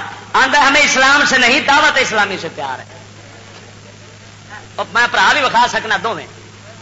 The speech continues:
میرے کول ہی نے۔ عورت کو لکھنا جائز ہے کہ نہیں قرآن و سنت سے؟ صدقے جاواں امام اہل سنت فاضل بریلوی اور انہاں علماء دی بصیرت تو جنہاں آکھیا عورت نہ لکھے۔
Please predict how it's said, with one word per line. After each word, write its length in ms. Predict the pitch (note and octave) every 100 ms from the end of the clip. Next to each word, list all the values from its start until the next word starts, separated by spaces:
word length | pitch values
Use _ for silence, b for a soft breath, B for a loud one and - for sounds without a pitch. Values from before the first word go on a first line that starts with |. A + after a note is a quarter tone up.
| -
میرے 160 | F#3 F#3
کول 200 | F#3 G3
ہی 60 | E3
نے۔ 80 | C3 - - - - - - - - - - - - - - - - - - - - - - - - -
عورت 340 | G#3 C4+ C4 B3+
کو 60 |
لکھنا 340 | B3+ C4+ B3+ B3
جائز 280 | A3+ A#3
ہے 120 | A#3 A3+
کہ 120 | A3+
نہیں 160 | G#3+ G#3
قرآن 220 | A3 A3
و 60 | G#3 G3
سنت 300 | G#3 G3 -
سے؟ 120 | D3 - - - - - - - - - - - - - -
صدقے 320 | G#3+ - B3+
جاواں 260 | A#3 A#3 A#3
امام 260 | G#3+ A3
اہل 240 | A3 G3+ G#3
سنت 300 | G#3+ G#3 -
فاضل 300 | G3 G3 F#3+
بریلوی 320 | F#3+ G#3 G#3
اور 100 | G3 F#3 G3
انہاں 200 | G3 G3
علماء 280 | F#3 F#3 G3
دی 40 | F3+
بصیرت 400 | F3+ G3 G3+ -
تو 80 | F#3+
جنہاں 240 | F3+ F#3
آکھیا 240 | E3+ F#3
عورت 240 | F3+ E3+ D#3+
نہ 60 |
لکھے۔ 300 | F#3 E3 -